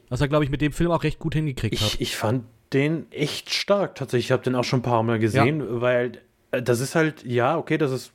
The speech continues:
Speaker 2: kannst du sagen, klassischer Kriegsfilm mit Brad Pitt, wovon er irgendwie gefühlt nur noch welche macht. Aber du hast zwischendrin halt so dieses,
Speaker 1: <laughs>
Speaker 2: dieses Kammerspielartige fast schon, wenn's halt die ganze Zeit wirklich nur in diesem Panzer spielt und, äh,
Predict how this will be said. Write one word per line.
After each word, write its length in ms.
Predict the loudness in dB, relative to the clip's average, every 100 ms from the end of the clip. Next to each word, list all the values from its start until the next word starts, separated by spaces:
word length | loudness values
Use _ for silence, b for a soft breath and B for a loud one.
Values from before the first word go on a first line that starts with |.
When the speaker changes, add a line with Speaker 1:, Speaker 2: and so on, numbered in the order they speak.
| _ _ -8
Speaker 2:
kannst 200 | -2 -2 2
du 20 |
sagen, 240 | 2 2
klassischer 400 | 0 0 0 0
Kriegsfilm 680 | -2 -2 -6 -2 0 0 0
mit 280 | 0 0 0
Brad 240 | 0 2
Pitt, 320 | 0 0 -2
wovon 340 | -2 0 0 2
er 80 | 2
irgendwie 240 | 0 0
gefühlt 440 | -2 2 2 2 -10 _ _ _ -8
nur 280 | -2 0 2
noch 180 | 2 0
welche 240 | 0 0
macht. 240 | -2 -4 -8 B B B
Aber 200 | 0 2
du 100 | 4
hast 140 | 2 0
zwischendrin 360 | -6 -2 0
halt 160 | 2 2
so 80 | 0
dieses, 320 | 0 0 0
Speaker 1:
<laughs> 140 | 0
Speaker 2:
dieses 320 | 0 -2 -2 -4
Kammerspielartige 960 | 0 2 0 0 -2 0 0 0 -2
fast 280 | 0 -2 -2
schon, 160 | -2 0
wenn's 180 | 0 0
halt 160 | 0
die 40 | 0
ganze 200 | 0 0
Zeit 60 | -2
wirklich 200 | -2 -2
nur 80 | 0
in 60 |
diesem 200 | 0 -4
Panzer 360 | -2 -4 -2 -4
spielt 340 | -2 -2 -2 -6 B B B B
und, 320 | -2 -2 0
äh, 400 | 0 2 2 0